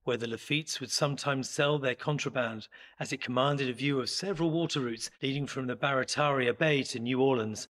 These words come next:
As they passed the entrance to the lake, Mora pointed at a piece of marshy land that stuck up through the water.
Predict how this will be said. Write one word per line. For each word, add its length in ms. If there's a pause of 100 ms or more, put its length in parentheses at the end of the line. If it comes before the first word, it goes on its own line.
(140)
As 160
they 100
passed 460
the 120
entrance 500
to 100
the 100
lake, 380 (240)
Mora 320
pointed 640
at 140
a 40
piece 440
of 120
marshy 440
land 420
that 100
stuck 380
up 240
through 240
the 80
water. 460